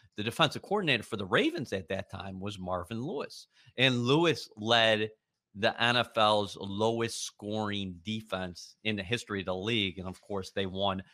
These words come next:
the first of three Super Bowl rings. And that's another reason why you gotta be excited if you're a Jets fan.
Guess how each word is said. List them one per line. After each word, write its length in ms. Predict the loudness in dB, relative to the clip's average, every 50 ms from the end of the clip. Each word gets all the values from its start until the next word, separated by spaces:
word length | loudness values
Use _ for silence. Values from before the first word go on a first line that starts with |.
| _ _ _ _ _ 0
the 100 | 0 0 2 6
first 380 | 8 8 8 8 6 2 2 2
of 180 | 2 2 2
three 320 | 0 2 4 4 4 4 2
Super 320 | 0 -4 -8 -8 -8 -10
Bowl 340 | -6 -4 -4 -4 -4 -6 -8 -6
rings. 340 | -4 -2 -2 -2 -4 -6 -4 -4
And 180 | -2 2 4
that's 280 | 4 4 4 2 0 0
another 300 | 4 4 4 4 4 2
reason 420 | 0 2 0 0 -2 -4 -6 0
why 160 | 2 4 4
you 160 | 4 4 0 2
gotta 200 | 2 2 2 0
be 140 | -2 -4
excited 480 | -6 -6 -6 -4 -2 0 0 0 -2 -6
if 100 | -6 -4
you're 140 | -2 -2 -2
a 80 | -2
Jets 260 | 0 2 2 2 0 -2
fan. 320 | -6 -6 -4 -4 -6 -8